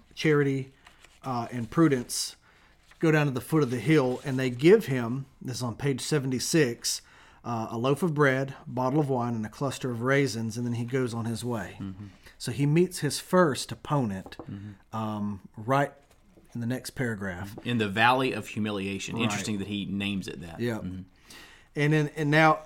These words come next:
Speaker 1: it says, "But now in this valley of humiliation, poor Christian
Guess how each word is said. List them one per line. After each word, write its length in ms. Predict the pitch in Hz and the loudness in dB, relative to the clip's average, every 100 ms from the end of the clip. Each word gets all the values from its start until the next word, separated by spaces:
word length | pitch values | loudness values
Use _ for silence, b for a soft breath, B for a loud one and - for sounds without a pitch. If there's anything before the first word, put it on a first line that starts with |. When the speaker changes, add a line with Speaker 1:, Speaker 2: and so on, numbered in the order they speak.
| - | -6
Speaker 1:
it 60 | |
says, 260 | 143 160 143 | 2 4 4
"But 180 | 147 139 | 2 4
now 280 | 160 175 180 | 6 6 6
in 200 | 156 151 | 4 4
this 200 | 156 - | 2 2
valley 400 | 151 151 151 143 | 4 6 6 4
of 120 | 127 | 2
humiliation, 720 | 147 147 139 135 143 - 127 | 0 2 4 4 2 0 -4
poor 220 | 117 147 | -2 -2
Christian 640 | 139 - 170 151 - 117 | -2 0 0 0 -2 -6